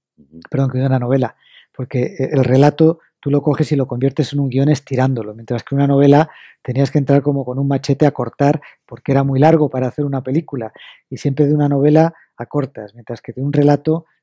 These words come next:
Speaker 2: tú puedes estirar y convertir esa historia en un guión más grande, y por lo
Speaker 1: De hecho,
Speaker 2: tanto
Speaker 1: es un clásico que personas que han leído primero un libro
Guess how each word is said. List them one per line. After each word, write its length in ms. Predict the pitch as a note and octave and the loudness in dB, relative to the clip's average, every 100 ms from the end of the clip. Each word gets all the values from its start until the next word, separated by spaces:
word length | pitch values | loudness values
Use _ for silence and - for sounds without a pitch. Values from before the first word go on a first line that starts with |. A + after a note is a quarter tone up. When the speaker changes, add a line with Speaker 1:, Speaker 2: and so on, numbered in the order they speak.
| _ | _
Speaker 2:
tú 120 | B2+ | -10
puedes 340 | C#3+ C#3 C3+ | -2 0 0
estirar 560 | C#3+ - C3 C#3 C#3+ C#3+ _ _ - | -4 -4 -2 2 2 0 _ _ -20
y 40 | |
convertir 420 | - A#2+ A#2+ - | -12 -8 -6 -4
esa 100 | B2 | -2
historia 340 | C3+ - C3+ C#3 | -2 -2 -2 0
en 80 | C3 | -2
un 100 | B2+ | -4
guión 220 | B2+ B2+ | -6 -6
más 160 | A#2+ | -6
grande, 300 | A2 C3+ B2+ | -2 -2 -4
y 40 | A#2 | -10
por 140 | G#2+ | -12
lo 60 | C#3+ | -4
Speaker 1:
De 80 | F#3 | -4
hecho, 140 | F#3+ | -2
Speaker 2:
tanto 80 | A2 | -6
Speaker 1:
es 80 | - | -6
un 100 | G#2 | -6
clásico 480 | G2 G2 - G#2+ G#2 | -2 -2 -2 -2 -2
que 100 | F#2 | -4
personas 580 | E2+ D2+ F#2 F#2+ G2 - | -6 -8 -8 -6 -6 -6
que 120 | D#2 | -6
han 140 | E2 | -4
leído 300 | E2 F2+ F2+ | -2 0 -2
primero 340 | - E2 E2+ E2 | -2 -4 -4 -4
un 80 | |
libro 380 | E2+ G2 D#2+ F2+ | -2 -2 -2 -6